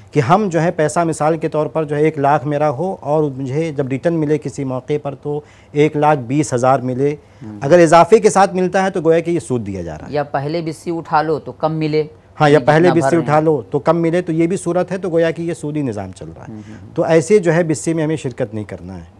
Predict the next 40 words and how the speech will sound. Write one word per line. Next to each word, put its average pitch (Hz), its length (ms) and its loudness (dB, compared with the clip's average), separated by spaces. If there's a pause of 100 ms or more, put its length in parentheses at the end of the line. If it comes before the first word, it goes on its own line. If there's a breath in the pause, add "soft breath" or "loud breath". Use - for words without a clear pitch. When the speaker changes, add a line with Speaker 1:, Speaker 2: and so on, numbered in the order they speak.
(100)
Speaker 2:
हम्म। 113 260 -18
Speaker 1:
लेकिन 214 180 0
अगर 220 160 2
नॉर्मल 196 380 4
बिस्सी 170 340 0
है 156 160 0
कि 180 140 -6
आदमी 147 260 0
जितना 151 280 0
पैसा 147 340 0
जमा 143 320 4
करता 185 300 0
है 196 60 0
उतना 196 320 0
ही 196 180 -2
उसको 240 260 0
मिलता 147 400 0
है, 117 200 -4
Speaker 2:
हम्म, 107 200 -14
बस 135 120 -6
बारी 170 260 6
Speaker 1:
बस 180 100 6
Speaker 2:
बारी 143 120 4
Speaker 1:
ये 220 140 8
है 208 80 8
Speaker 2:
मिलता 226 140 4
है। 208 40 -12
Speaker 1:
कि 233 180 -2
थोड़ा 214 140 2
सा 220 120 -2
इकट्ठा 190 420 2
हो 139 140 6
जाता 104 280 -4
है। 101 180 -8
दस 180 180 2
हज़ार 180 180 4
रुपया 180 280 2
मेरे 170 240 0
लिए 175 140 0
मु-, 160 120 -2